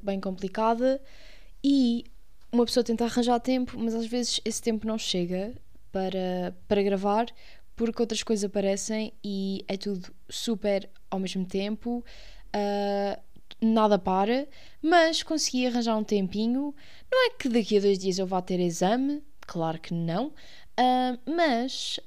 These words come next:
ah, obviamente que eu tinha que gravar porque me apetecia gravar e eu vou gravar. E olhem, já que estamos a falar deste assunto, vou já começar este episódio, ah, por falar de uma coisa que, epá, tem-me causado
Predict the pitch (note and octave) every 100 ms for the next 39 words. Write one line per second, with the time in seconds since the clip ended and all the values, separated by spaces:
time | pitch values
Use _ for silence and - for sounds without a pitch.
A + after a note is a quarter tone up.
0 | - - - A#3+ A3+ B3 B3 B3 - -
1 | B3 - A#3+ A#3+ A#3 B3 B3+ C#4+ D#4 C#4
2 | B3+ - C#4 C#4+ C#4 D4+ - C#4+ C#4+ C#4
3 | D4+ D4+ F#3+ E3 - - - - - -
4 | - E4+ D4+ F#3 F3 F#3 C#4 D#4+ - -
5 | F3+ F3+ G3 A#3+ A3 F#3+ F#3 A3 - A3+
6 | C#4+ - - - - - - A3+ D#4 F4
7 | D4 C#4 C#4 B3 B3 - A3+ A3 - A#3+
8 | - A3+ A3+ G3 F3 F3 F3+ - - -
9 | - G3 G3+ F#3+ F#3+ - D#4 - C#4 A3
10 | F3+ E3+ F3+ F#3 F3+ E3+ F3+ F3+ - -
11 | F3+ F3 E3+ E3+ - - - - G3 F#3+
12 | F3+ E3 E3 - - - - - - -
13 | - - G#3+ G3 F3+ F3 - F#3+ G3+ G3+
14 | F3 D#3 D#3 E3